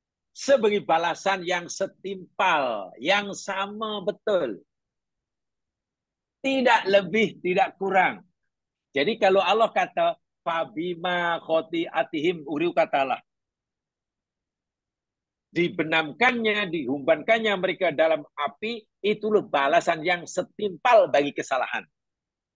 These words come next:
Paham ya? Balas setimpal. Tapi kalau digunakan min,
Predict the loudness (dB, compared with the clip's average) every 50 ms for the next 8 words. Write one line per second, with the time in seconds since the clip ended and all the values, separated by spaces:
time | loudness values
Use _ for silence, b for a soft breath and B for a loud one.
0 | _ _ _ _ _ _ _ _ _ _ _ _ _ _ _ _ _ _ _ _
1 | _ _ _ _ _ _ _ _ _ _ _ _ _ _ -14 -12 -10 -8 -6 -6
2 | -6 -8 -10 _ _ _ _ -8 -8 -8 -6 -6 -8 -8 -8 -8 -10 -12 b b
3 | b b b 2 2 4 4 2 2 4 4 4 6 6 6 6 4 2 0 0
4 | -2 -2 0 -2 -2 -2 -2 -4 -2 -2 -2 -2 -4